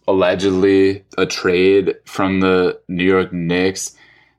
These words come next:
that Doc Rivers rejected that would have landed the Clippers Carmelo Anthony in return for his son, Austin,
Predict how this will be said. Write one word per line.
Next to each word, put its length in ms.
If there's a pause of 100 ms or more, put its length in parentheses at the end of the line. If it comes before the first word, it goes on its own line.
(100)
that 360
Doc 280
Rivers 400
rejected 760
that 200
would 140
have 80
landed 520
the 180
Clippers 560
Carmelo 440
Anthony 520
in 120
return 420
for 320 (260)
his 180
son, 540
Austin, 640